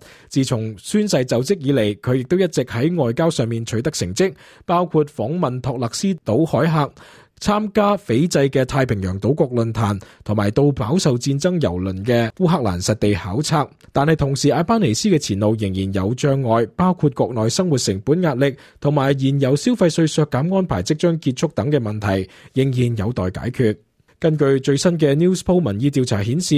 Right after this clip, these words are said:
維州州長安德魯斯有望帶領工黨贏得第三個任期，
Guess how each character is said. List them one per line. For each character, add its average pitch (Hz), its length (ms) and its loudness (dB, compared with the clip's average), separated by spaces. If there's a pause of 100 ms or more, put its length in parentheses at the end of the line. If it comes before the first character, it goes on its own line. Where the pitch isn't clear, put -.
維 113 140 0
州 208 160 0
州 202 160 0
長 180 180 -2
安 196 120 -2
德 196 100 -2
魯 139 160 0
斯 226 280 0
有 120 180 -2
望 139 240 0
帶 139 160 0
領 143 160 -2
工 190 160 -2
黨 - 280 -2
贏 101 160 -4
得 143 120 -4
第 110 240 -4
三 139 200 -4
個 139 80 -4
任 101 220 -4
期， 98 260 -2